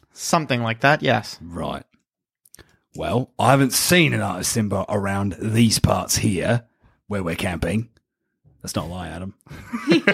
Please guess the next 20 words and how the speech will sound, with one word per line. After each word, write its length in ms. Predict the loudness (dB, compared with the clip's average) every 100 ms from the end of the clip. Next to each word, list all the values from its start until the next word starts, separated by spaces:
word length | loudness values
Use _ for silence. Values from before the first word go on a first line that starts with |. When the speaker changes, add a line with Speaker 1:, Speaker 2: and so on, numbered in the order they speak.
| 2 0 2
Speaker 1:
That's 460 | 2 2 2 -2 2
not 220 | 4 6
a 40 |
lie, 300 | 6 6 4
no. 340 | 2 2 2 -2 -6 -2 0
Speaker 2:
<laughs> 100 | 0 -6 -18 -18 -20 _ _ _ -8
So 200 | -2 0
I 100 | 2
guess 360 | 2 0 -6 -12 _ -4
you 160 | -2
can 140 | -2 -6
toddle 320 | -4 0 4
along. 280 | 4 4 -2 _ _ _ _ _
Speaker 1:
It 100 | -6
looks 200 | -2 -2
like 140 | -2 -2
he's 160 | -2
taking 320 | 2 2 2 0
him 220 | -2 -2 2
every 560 | 2 4 2 0 -2